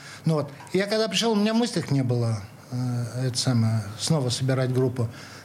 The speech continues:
Но, э, мой приятель, который с нами пытался там в своё время в Жилконторе ещё играть,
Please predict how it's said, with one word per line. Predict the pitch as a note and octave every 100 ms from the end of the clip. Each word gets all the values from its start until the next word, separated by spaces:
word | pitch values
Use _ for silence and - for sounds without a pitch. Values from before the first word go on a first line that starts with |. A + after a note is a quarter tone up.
| -
Но, | D3+ E3+ D#3+ A2 - - - - - - - - - -
э, | C3+ C3 C3 - -
мой | D#3+ D#3+ E3
приятель, | - E3+ E3 F#3+ G#3+ G#3 C#3+ A#2+
который | C#3 C#3 C#3 C3+
с |
нами | D#3 C3+ B2+
пытался | A#2+ C3+ C#3 B2+ - A#2
там | C3+
в | A#2+
своё | C#3 C3+
время | B2+ B2 A#2+
в |
Жилконторе | A2 A#2+ C3 A#2+ A#2+ A2
ещё | G#2+ C3 B2
играть, | B2 B2+ A#2